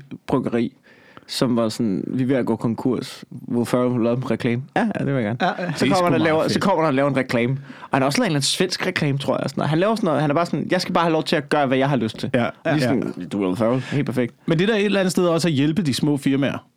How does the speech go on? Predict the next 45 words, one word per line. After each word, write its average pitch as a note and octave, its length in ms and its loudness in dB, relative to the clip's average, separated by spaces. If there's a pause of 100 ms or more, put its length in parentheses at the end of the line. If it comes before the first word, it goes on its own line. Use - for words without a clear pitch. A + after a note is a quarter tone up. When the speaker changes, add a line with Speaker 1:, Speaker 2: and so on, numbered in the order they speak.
(260)
Speaker 1:
Ja, A#3 60 4
ja. C#4+ 220 2 (140)
Speaker 3:
Altså, D3 220 2
Speaker 1:
Det B2+ 60 -2
er - 20 -4
Speaker 3:
et E3 60 2
eller A#3+ 140 2
andet, - 140 -2
et - 60 -4
eller B3 40 4
Speaker 1:
grineren. C#4 120 2
Speaker 3:
andet, E3+ 140 -2
et B3 60 2
eller C4+ 120 2
andet B3 140 2
sted, A#3 220 0
det F#3 160 0
der G#3+ 120 0
med, G3 220 2 (120)
jeg G#3 100 0
synes A3+ 160 2
altid, A3 220 2
det G#3+ 60 2
er G3+ 40 2
mærkeligt, F3+ 320 2
når F3 100 2
du, D#3 200 2 (220)
selvom A#3 240 2
du F#3+ 80 0
er F#3 40 0
et - 60 -2
stort A3 340 0
firma, E3+ 420 2 (160)
at D3 100 2
så F3+ 100 0
kan F#3 100 0
du D#3+ 60 0
trække D3 300 0
dine, D3 320 2
øh, C3 260 2
reklameudgifter C#3+ 880 0
fra - 340 -2 (300)
i C3+ 40 -2
Speaker 1:
Mm. D3+ 60 2
Speaker 3:
skat. D3 380 0